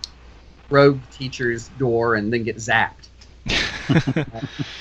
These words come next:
Speaker 1: if you take the magic elective, search everything with sense magic, and you will get your magic up really, really high, really fast. And find some good things that you hadn't thought to.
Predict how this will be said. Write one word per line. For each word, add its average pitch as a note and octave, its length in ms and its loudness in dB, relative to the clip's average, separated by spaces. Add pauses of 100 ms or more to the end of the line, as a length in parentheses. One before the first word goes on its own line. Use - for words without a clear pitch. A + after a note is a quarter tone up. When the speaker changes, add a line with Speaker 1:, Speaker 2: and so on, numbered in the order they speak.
(140)
Speaker 1:
if C#3+ 160 0
you D3 80 -4
take F3 220 0
the - 60 -14
magic E3 380 4
elective, C#3+ 480 2
search - 380 -4 (180)
everything C#3+ 920 0
with B2 180 -6
sense C#3 300 -2
magic, B2+ 440 2
and B2+ 200 0
you C3+ 80 0
will C#3 80 2
get C#3 160 0
your C3+ 100 -2
magic C#3 320 0
up B2 160 -4
really, B2+ 320 -4 (160)
really A#2+ 220 -4
high, A2 240 -2
really G#2 240 -6
fast. F#2+ 400 -8 (760)
And E3+ 160 2
find G3+ 260 6
some C#3 120 -4
good B2 200 -4
things G#2+ 300 -4
that A2+ 160 -4
you A2 140 -8
hadn't G#2 320 -4 (360)
thought - 180 -4 (100)
to. - 80 -20